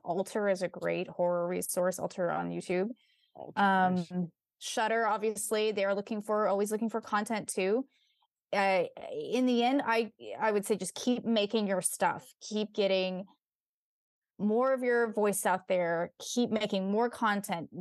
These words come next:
Speaker 1: Challenge yourself to make it better every time so that, uh, the quality goes up as you learn more as the filmmaker, as you get more open with your storytelling, and I guarantee the audience will come. They will find you.
Speaker 2: That's great.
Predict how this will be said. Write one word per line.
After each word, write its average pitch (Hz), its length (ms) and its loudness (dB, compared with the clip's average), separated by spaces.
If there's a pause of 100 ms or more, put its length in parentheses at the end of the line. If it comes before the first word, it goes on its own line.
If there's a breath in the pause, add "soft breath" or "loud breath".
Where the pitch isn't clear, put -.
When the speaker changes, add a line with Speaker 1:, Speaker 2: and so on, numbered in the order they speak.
(160)
Speaker 1:
Challenge 254 440 0
yourself 208 300 0
to - 80 -6
make 190 160 -2
it - 160 -4
better 208 460 2
every 202 380 0
time 175 540 -4 (340)
so 202 340 0
that, 185 480 0 (120)
uh, 180 180 0
the 175 100 -2
quality 226 400 0
goes 233 260 0
up 214 300 0
as 185 180 0
you 175 120 -2
learn 202 260 2
more 214 160 2
as 208 100 0
the 190 80 -10
filmmaker, 190 500 0
as 175 120 -2
you 151 160 -10 (280)
get 190 140 2
more 185 240 0
open 196 260 -2
with 185 120 -2
your 175 100 -2
storytelling, 180 580 0
and 180 240 -4 (100)
I 185 240 -2 (220)
guarantee 202 480 2
the 180 160 0
audience 175 380 2
will 175 100 -4
come. - 260 -8 (220)
They 190 120 6
will 185 120 0
find 120 360 -4
you. 73 220 -10 (580)
Speaker 2:
That's - 180 -18
great. 85 280 -4